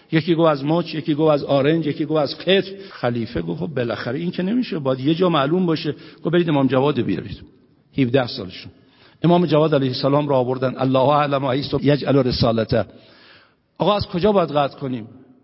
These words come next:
فرمود: "قرآن گفته از انگشتا." قرآن گفته از انگشتا.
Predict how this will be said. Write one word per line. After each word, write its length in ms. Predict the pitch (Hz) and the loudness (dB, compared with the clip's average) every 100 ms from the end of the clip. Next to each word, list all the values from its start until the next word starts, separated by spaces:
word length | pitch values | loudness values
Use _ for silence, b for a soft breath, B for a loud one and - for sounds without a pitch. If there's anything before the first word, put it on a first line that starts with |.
| _ | _
فرمود: 320 | 127 117 151 | -8 -4 -4
"قرآن 420 | - 123 123 160 160 | -2 -2 0 -2 -2
گفته 240 | 160 170 | -4 -4
از 140 | 147 | -4
انگشتا." 580 | 127 127 110 - - 120 - - _ _ _ _ _ _ _ _ _ _ _ _ _ _ | -2 -6 -6 -8 -8 -10 -10 -20 _ _ _ _ _ _ _ _ _ _ _ _ _ _
قرآن 600 | 127 127 123 127 160 185 | 0 0 -2 -2 0 0
گفته 320 | 165 160 - | -2 -6 -6
از 180 | 151 135 | -6 -6
انگشتا. 580 | 120 113 104 - - | -8 -8 -10 -12 -14